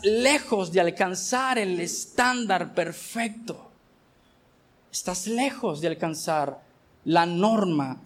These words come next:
que exige la ley. Dios demanda, exige perfección. Su ley demanda y exige perfección. Y el hombre, su condición caída,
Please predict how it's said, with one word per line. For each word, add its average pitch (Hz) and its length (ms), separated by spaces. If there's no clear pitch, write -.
que 165 100
exige 208 600
la 156 140
ley. 131 440
Dios 196 380
demanda, 185 600
exige 220 560
perfección. 190 920
Su 190 260
ley 208 260
demanda 202 500
y 202 80
exige 233 420
perfección. 208 1000
Y 196 120
el 190 140
hombre, 247 340
su 226 200
condición 214 560
caída, 247 480